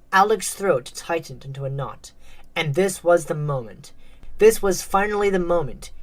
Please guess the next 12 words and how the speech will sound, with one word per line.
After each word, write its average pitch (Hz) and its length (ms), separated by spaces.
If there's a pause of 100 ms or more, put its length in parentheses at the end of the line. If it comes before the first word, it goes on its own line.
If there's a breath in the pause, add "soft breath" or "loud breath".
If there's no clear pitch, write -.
(120)
he - 240
would 185 180
tell 180 240
them 151 160
how 143 240
sorry 160 360
he 143 120
was, 113 440 (380 soft breath)
how 190 220
wrong 196 360
he 147 200
was, - 480